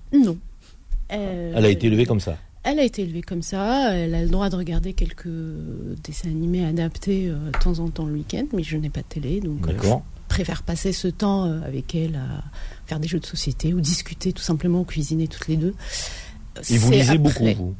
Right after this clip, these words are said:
Speaker 1: Je, alors, avant, euh, qu'elle, quand elle était, jusqu'à ce qu'elle soit bébé, je lisais beaucoup. Mais aujourd'hui, si vous voulez, cinquante pour cent de mon temps est consacré à ma fille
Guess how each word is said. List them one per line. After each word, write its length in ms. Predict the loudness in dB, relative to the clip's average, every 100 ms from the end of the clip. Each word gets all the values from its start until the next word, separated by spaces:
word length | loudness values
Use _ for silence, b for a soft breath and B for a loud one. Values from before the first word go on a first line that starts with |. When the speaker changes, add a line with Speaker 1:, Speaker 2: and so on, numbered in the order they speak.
| -6
Speaker 1:
Je, 360 | -2 4 6 4 4
alors, 280 | 2 2 -2 -6
avant, 640 | 0 0 4 6 8 6 4
euh, 220 | 4 4 0
qu'elle, 480 | 0 2 2 0 0
quand 200 | 0 6
elle 80 | 6
était, 180 | 6 2
jusqu'à 300 | 0 0 0
ce 60 |
qu'elle 160 | 4 4
soit 180 | 4 6
bébé, 340 | 6 8 6
je 140 | 6
lisais 400 | 4 6 8 8
beaucoup. 420 | 6 2 -2 -8 -8 -14 -16 B B B 0
Mais 120 | 4
aujourd'hui, 680 | 6 6 4 4 0 0 -2
si 160 | -4
vous 160 | -4 -2
voulez, 480 | -2 0 0 0 -4 -12 -12
cinquante 400 | -2 0 2 0
pour 180 | -4 -8
cent 140 | -2 0
de 60 |
mon 120 | 0 0
temps 180 | -2
est 80 | -2
consacré 420 | -2 -2 -4 -2
à 40 | 0
ma 100 | 0
fille 300 | -2 -8